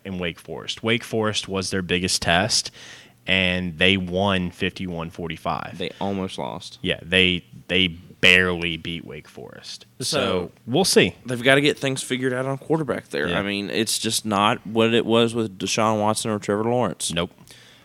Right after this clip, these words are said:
Speaker 2: Um, number six, U S C four and oh with a, another close win against Oregon State, which I know you're, you have mixed feelings about, that they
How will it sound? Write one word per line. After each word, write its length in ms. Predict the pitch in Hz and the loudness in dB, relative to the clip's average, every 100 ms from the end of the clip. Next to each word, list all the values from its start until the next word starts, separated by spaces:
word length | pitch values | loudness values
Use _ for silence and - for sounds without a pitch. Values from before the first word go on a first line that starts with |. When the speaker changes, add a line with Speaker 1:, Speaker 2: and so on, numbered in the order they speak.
| _ 101 | _ 0
Speaker 2:
Um, 540 | 107 104 101 98 98 - | 2 2 2 0 -4 0
number 240 | 117 107 | 0 2
six, 480 | - 131 151 - - | 2 4 4 2 -2
U 160 | 113 113 | 4 4
S 140 | 110 | 4
C 240 | - 127 | 2 0
four 260 | 123 113 113 | 0 0 2
and 80 | 110 | 4
oh 180 | 117 117 | 4 4
with 160 | 107 110 | 2 6
a, 240 | 107 101 - - | 6 6 0 -6
another 460 | 90 92 117 110 87 | -6 0 2 2 -2
close 720 | - - 113 113 117 110 - | -8 -2 6 8 8 4 0
win 340 | 110 107 101 | 0 0 0
against 360 | 95 92 98 - | -2 -4 -4 0
Oregon 440 | 104 107 101 120 | 2 2 4 0
State, 420 | 110 - 117 127 87 | 2 4 4 4 2
which 180 | 95 | 0
I 100 | 104 | 2
know 380 | 98 107 107 104 | 4 4 4 4
you're, 560 | 67 98 107 113 113 101 - | 0 2 2 4 2 0 -4
you 180 | 110 107 | -2 -2
have 140 | 113 | -2
mixed 240 | 107 104 - | -4 -6 -2
feelings 260 | 117 113 | 0 0
about, 220 | 110 117 92 | 0 0 0
that 100 | 85 | -4
they 220 | 92 | -4